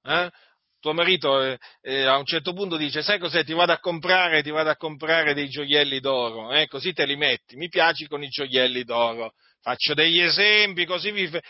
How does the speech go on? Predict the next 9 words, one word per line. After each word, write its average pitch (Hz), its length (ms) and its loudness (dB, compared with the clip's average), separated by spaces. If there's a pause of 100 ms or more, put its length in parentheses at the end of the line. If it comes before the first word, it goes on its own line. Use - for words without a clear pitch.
(140)
così 160 260 -4
comprendete, 202 920 2
così 170 240 -6
vi 196 100 -2
ricordate 180 640 0
quello 156 240 -6
che 151 120 -8
voglio 147 340 -8
dirvi. 120 560 -12